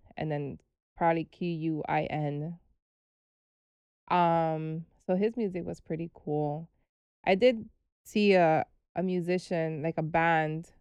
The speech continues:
um, over the weekend, but I didn't catch their name, unfortunately. I just remember it was good, but I didn't catch their name. Um, also from the Bronx. Um,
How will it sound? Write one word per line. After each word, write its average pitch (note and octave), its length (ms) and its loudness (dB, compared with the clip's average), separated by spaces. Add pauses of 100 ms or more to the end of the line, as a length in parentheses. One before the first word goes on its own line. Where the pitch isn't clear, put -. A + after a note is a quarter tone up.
(500)
um, D#3+ 240 -2
over E3+ 240 -4
the D#3 100 -2
weekend, D3+ 520 -4
but D#3 120 -4
I D3+ 100 2
didn't E3 260 -2
catch D#3 300 -6
their D3+ 140 -4
name, D3+ 280 -4
unfortunately. D3 600 -6
I D3+ 60 -2
just E3 160 -4
remember D#3 280 -4
it D#3 60 -6
was D3+ 180 -8
good, D3 380 0
but E3 100 -2
I D#3+ 80 4
didn't D#3 200 -4
catch D3+ 240 -4
their D3+ 120 -8
name. D3+ 380 -6 (840)
Um, E3 160 0
also F3+ 380 0
from D#3+ 220 -6
the D3+ 80 -4
Bronx. D3+ 460 -4 (640)
Um, G3 1080 -2